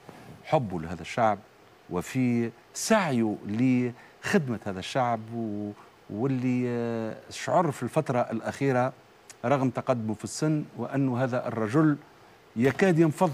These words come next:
حوله العديد من الناس اللي كانوا فعلا،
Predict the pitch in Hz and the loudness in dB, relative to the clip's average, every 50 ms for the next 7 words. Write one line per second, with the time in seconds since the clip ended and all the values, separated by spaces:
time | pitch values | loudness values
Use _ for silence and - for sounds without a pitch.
0 | 123 - - 180 190 190 180 170 170 175 170 - 139 135 131 131 151 147 151 214 | -2 -4 0 2 4 4 6 6 6 4 4 2 4 4 6 6 6 6 6 6
1 | 214 180 143 135 151 165 175 170 165 180 226 247 214 - - 180 156 147 139 135 | 6 6 4 4 6 6 8 8 8 8 6 6 4 4 2 0 2 2 2 0
2 | 127 - - 175 165 156 147 143 143 123 - 160 180 175 165 160 160 165 160 156 | 0 2 2 4 4 4 4 2 0 -2 2 4 6 6 6 6 6 6 4 4